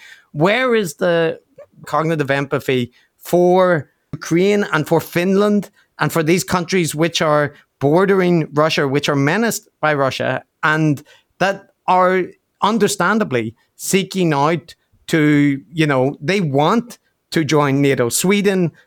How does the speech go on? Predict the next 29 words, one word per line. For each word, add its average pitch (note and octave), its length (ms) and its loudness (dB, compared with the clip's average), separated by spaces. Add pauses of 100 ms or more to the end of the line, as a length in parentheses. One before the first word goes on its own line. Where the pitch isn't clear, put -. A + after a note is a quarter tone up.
(120)
and, D3+ 340 0
and C#3+ 220 -2
Finland D3+ 640 0
are B2+ 500 0
the B2 120 -4
recent C#3+ 460 -2
countries C#3 440 -6
that B2 200 -2
are C3 80 -2
joining. C3+ 420 -2 (360)
This G#3+ 360 -2 (100)
is F#3+ 360 -2
a - 80 -4
predictable E3+ 720 -2
outcome C3 540 -4 (260)
when D#3+ 240 0
you E3+ 200 2
invade D3+ 640 0
countries D3 580 -4
neighboring. D3 460 0
And D3+ 240 -2
if D3+ 120 -2 (200)
a D#3 80 -2
nato G3+ 340 2
expansion E3 880 -4 (360)
is D3+ 320 -2
the C3+ 480 0 (100)
geopolitical C#3 680 -2
goal, C#3 440 0